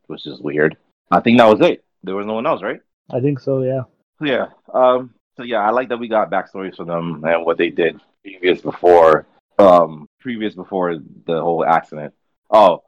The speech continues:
Speaker 1: I love that Lily's father is voiced by Piccolo. Yes, plus. Um, yeah, overall, it, overall it was a good, like I said, overall it was a good anime 'cause it was something different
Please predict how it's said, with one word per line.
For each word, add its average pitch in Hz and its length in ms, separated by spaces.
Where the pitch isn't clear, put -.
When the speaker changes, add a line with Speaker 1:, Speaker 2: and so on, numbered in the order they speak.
Speaker 1:
I 87 80
love 101 280
that 95 180
Lily's 95 300
father 92 280
is 92 220
voiced 85 200
by 85 120
Piccolo. 80 500
Yes, 78 340
plus. 80 400
Um, 82 580
yeah, 143 260
overall, 185 420
it, 151 180
overall 175 380
it 147 100
was 139 180
a 127 80
good, 113 400
like 101 160
I 92 40
said, 78 340
overall 127 340
it - 40
was 98 80
a 95 40
good 98 240
anime 87 540
'cause 87 360
it 92 80
was 90 160
something 90 260
different 82 460